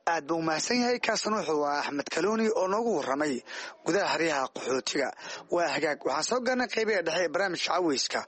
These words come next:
oo si toos ah idinkaga imaanaya laanta afka Soomaaliga ee V O A. Waxaa idinku soo maqan sheekooyin kale oo ku aadan isla wararka qaxootiga, balse iminka aan idinku wareejiyo saaxiibkay Axmed Cabdullaahi Jaamac oo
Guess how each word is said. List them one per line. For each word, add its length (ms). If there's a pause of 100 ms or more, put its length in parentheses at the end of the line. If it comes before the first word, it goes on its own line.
(280)
oo 160
si 160
toos 360
ah 140
idinkaga 340
imaanaya 480 (360)
laanta 420
afka 220
Soomaaliga 500
ee 160
V 120 (180)
O 160
A. 160 (560)
Waxaa 220
idinku 220
soo 200
maqan 260
sheekooyin 500
kale 220
oo 240
ku 120
aadan 300
isla 200
wararka 320
qaxootiga, 500
balse 260
iminka 340 (440)
aan 180
idinku 240
wareejiyo 400
saaxiibkay 480
Axmed 200
Cabdullaahi 340
Jaamac 320 (520)
oo 120